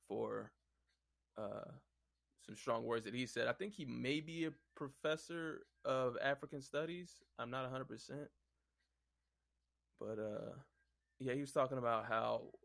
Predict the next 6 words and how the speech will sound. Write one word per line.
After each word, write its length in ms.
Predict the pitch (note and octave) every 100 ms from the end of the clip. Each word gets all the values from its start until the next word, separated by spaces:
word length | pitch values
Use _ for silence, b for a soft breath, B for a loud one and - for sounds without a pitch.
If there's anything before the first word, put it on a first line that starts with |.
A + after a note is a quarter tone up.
| _
white 440 | - A2+ A#2 B2 A#2+
people 280 | C3 B2+
are 120 | A2 A#2
less 300 | A#2 A#2+ -
than 320 | A#2+ A#2 A2+
because 920 | G#2 - A2 A2 A2+ A2+ G#2+ - -